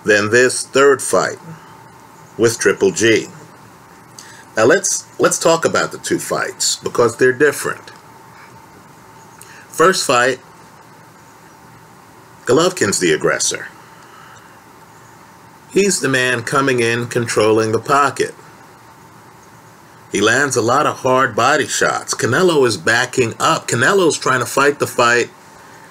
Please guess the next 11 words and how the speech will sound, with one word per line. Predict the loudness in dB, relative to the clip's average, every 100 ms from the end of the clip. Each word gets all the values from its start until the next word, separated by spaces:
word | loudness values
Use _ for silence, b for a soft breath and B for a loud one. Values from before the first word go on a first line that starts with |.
| B
using | -2 2 2 2
boxing | 2 0 -2 -4 -4
skills | -2 0 0 2
on | 0 0
his | -2
back | 0 0 0
foot. | -6 -4 2 2 0 -8 -12 -16 -20 -20 -20 -20 -20 -20 -20 -20 -20 -20 -20 -20 -4
Right? | 0 0
Canelo's | 0 2 4 4 4
episodic. | 0 -2 -2 0 0 2 0 -2
Canelo | -4 0 2 2 4 0 -2